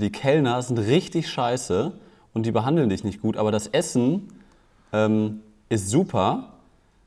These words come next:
dann gehst du trotzdem negativ aus diesem Laden raus, äh, wirst denen vielleicht noch eine schlechte Bewertung geben, aber du wirst nicht nochmal wiederkommen,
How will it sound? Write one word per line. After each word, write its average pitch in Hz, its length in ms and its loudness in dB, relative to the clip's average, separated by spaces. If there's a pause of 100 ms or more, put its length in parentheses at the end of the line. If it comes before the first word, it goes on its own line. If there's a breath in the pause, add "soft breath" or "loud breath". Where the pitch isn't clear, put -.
(120)
dann 113 180 2
gehst 131 240 0
du 131 60 -2
trotzdem 151 500 0
negativ 151 540 2
aus 123 200 -4
diesem 117 240 -4
Laden 120 360 2
raus, 87 580 0 (400 soft breath)
äh, 107 140 0
wirst 123 200 0
denen 123 100 -2
vielleicht 120 220 -2
noch 123 60 -2
eine 113 220 0
schlechte 117 320 -2
Bewertung 107 480 -2
geben, 92 260 0
aber 104 140 -4
du 104 120 -2
wirst 113 280 -2
nicht 143 300 0
nochmal 127 340 -2
wiederkommen, 107 680 -2